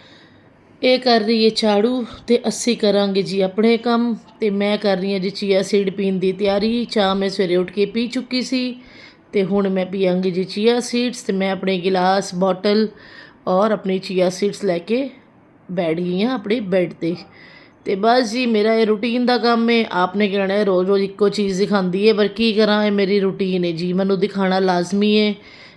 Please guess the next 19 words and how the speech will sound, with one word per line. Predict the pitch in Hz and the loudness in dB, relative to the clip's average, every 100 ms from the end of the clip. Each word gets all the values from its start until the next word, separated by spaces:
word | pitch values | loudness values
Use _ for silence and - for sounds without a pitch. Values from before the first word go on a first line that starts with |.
| - | -16
ਕਿ | - | -4
ਮੈਂ | 214 208 | 0 0
ਚੀਆ | 202 214 196 | 0 2 2
ਸੀਡ | 190 214 196 | 2 2 0
ਪੀ | 185 208 208 | 0 -2 0
ਰਹੀ | 208 | 2
ਹਾਂ। | 220 | 0
ਤੇ | 220 | 0
ਸ਼ਾਇਦ | 214 233 | 0 2
ਹੋ | 180 185 214 | 2 2 2
ਸਕਦਾ | 220 220 208 | 4 2 4
ਹੈ | 208 | 4
ਕਿ | 208 214 | 2 2
ਮੇਰੇ | 208 208 226 | 4 6 6
ਪੀਣ | 226 226 214 | 4 2 2
ਨਾਲ | 208 208 208 208 - - - - - | 2 2 2 0 -4 -20 -20 -16 0
ਮੇਰੀ | 214 214 | 2 4
ਕਈ | 220 214 214 | 2 2 2
ਭੈਣਾਂ | 196 208 185 180 202 | 2 0 0 0 0